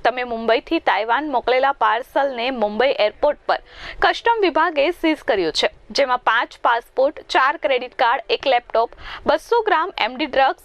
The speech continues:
એક સાડી અને ચાર કિલો કપડાં છે," તેવું કહેતા વેપારીએ પોતે આવું કોઈ પાર્સલ મોકલ્યું નથી તેવું કહ્યું હતું. આથી તે વ્યક્તિએ વેપારીને, "તમે એકવાર મુંબઈ ક્રાઇમ બ્રાન્ચનો સંપર્ક કરી ત્યાં હકીકત જણાવજો," તેમ કહી એક નંબર આપ્યો હતો.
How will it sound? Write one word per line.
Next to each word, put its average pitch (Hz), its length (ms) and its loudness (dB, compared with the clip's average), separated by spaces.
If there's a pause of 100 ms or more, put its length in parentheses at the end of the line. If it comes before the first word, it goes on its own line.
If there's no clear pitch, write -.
એક 233 160 0
સાડી 269 420 0
અને 302 220 0
ચાર 285 320 2
કિલો 302 280 0
કપડાં 196 380 -2
છે," - 220 -6 (160)
તેવું 240 180 0
કહેતા 240 360 0
વેપારીએ 247 540 0
પોતે 262 360 0
આવું 269 260 0
કોઈ 302 220 2
પાર્સલ 262 480 -2
મોકલ્યું 262 520 -2
નથી 285 280 0
તેવું 277 260 2
કહ્યું 202 260 0
હતું. - 180 0 (440)
આથી 349 220 2
તે 453 140 2
વ્યક્તિએ 370 440 0
વેપારીને, 339 600 0
"તમે 302 280 0
એકવાર 277 280 -2
મુંબઈ 254 380 -2
ક્રાઇમ 254 280 -4
બ્રાન્ચનો 254 420 -2
સંપર્ક 240 560 -4 (100)
કરી 311 220 0 (380)
ત્યાં 381 260 2
હકીકત 392 360 0
જણાવજો," 226 500 0
તેમ - 480 -2
કહી 349 320 2
એક 508 220 -2
નંબર 262 320 0
આપ્યો 180 300 -2
હતો. - 160 -2